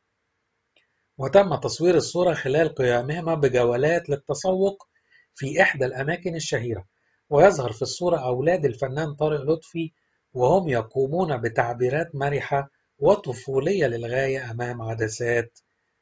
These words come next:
التصوير. دي هنا مع مراته السعودية وأولاده في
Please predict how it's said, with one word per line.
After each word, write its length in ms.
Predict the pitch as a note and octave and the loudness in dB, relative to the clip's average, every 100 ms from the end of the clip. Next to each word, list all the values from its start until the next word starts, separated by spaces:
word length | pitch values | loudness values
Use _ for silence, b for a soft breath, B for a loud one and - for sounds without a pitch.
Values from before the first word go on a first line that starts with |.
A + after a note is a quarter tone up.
| - | -8
التصوير. 640 | B2 B2+ C3+ - A2 F#2+ - _ _ _ _ _ _ _ | -8 -4 -6 -4 -6 -8 -12 _ _ _ _ _ _ _
دي 240 | A#2+ A#2+ A#2 | -8 -6 -2
هنا 280 | A#2+ C3 C#3+ | -4 -4 -6
مع 280 | A#2+ A2+ | -6 -6
مراته 440 | G#2+ A2 A#2 A2+ A2 | -4 -2 -2 -4 -10
السعودية 720 | F#2+ - G2+ G2 A2+ C#3 E3 | -10 -8 -6 -2 -2 -2 -4
وأولاده 760 | D3+ A2+ G#2+ G#2 A#2 C3 E3+ F3 _ _ _ _ _ _ _ _ _ | -4 -6 -6 -4 -4 -4 -6 -10 _ _ _ _ _ _ _ _ _
في 540 | - A2+ A2+ A#2 A2+ | -12 -6 -4 -4 -6